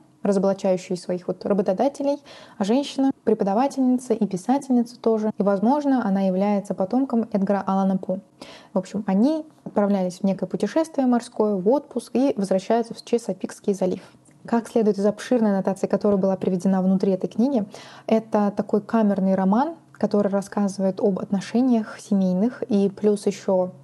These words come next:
оба являются писателями, поэтому в том числе это произведение имеет филологический оттенок.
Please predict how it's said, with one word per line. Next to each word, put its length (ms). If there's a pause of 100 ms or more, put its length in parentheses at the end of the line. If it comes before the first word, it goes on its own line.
(100)
оба 300
являются 420
писателями, 640
поэтому 640 (220)
в 100
том 160
числе 320
это 120
произведение 680 (200)
имеет 360
филологический 760
оттенок. 440